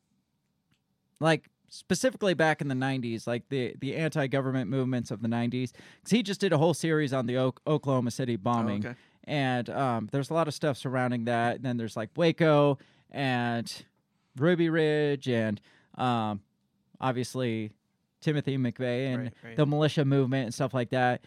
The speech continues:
Speaker 2: Okay.
Speaker 1: And I wanna kinda compare that to what's going on today, 'cause listening to how they were, like, kind of handling and the F B I was infiltrating the militia
Speaker 2: Mm-hmm.
Speaker 1: movements back then, which led up to the Oklahoma City bombing, which basically ended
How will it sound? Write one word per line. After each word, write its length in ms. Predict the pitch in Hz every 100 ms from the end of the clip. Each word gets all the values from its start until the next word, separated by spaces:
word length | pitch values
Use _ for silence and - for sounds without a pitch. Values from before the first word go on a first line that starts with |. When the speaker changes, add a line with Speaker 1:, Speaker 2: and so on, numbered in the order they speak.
| -
Speaker 2:
Okay. 180 | 127 120 -
Speaker 1:
And 460 | 147 139 131 127 -
I 80 | -
wanna 140 | 170 185
kinda 220 | 180 175
compare 380 | 151 147 156 156
that 180 | 139 131
to 100 | 127
what's 200 | 151 139
going 280 | 151 143 131
on 120 | 127
today, 340 | - 147 135 120
'cause 200 | 131 143
listening 420 | 220 208 208 185
to 540 | - 190 170 170 165 - _ _ _ _ _
how 240 | 180 202
they 160 | 196 196
were, 280 | 185 160 160
like, 220 | 160 147
kind 220 | - 175 170
of 140 | 123
handling 680 | 101 165 175 165 156 143 131 _ _ _ _ _ _ -
and 200 | 160 151
the 60 |
F 140 | 160 -
B 100 | 175
I 120 | 156
was 180 | 147 135
infiltrating 800 | 170 190 180 170 165 160 156 147
the 80 | 131
militia 340 | 143 175 -
Speaker 2:
Mm-hmm. 60 | 151
Speaker 1:
movements 380 | 156 151 135 -
back 320 | 151 139 -
then, 420 | 165 151 135 139 - - _
which 300 | 120 131 156
led 260 | 135 160 220
up 160 | 185 -
to 120 | 156
the 80 | 143
Oklahoma 400 | 151 143 143 135
City 240 | - 143
bombing, 400 | 123 143 165 143
which 260 | 123 127 -
basically 560 | 208 240 - 214 185 165
ended 560 | 202 214 170 139 135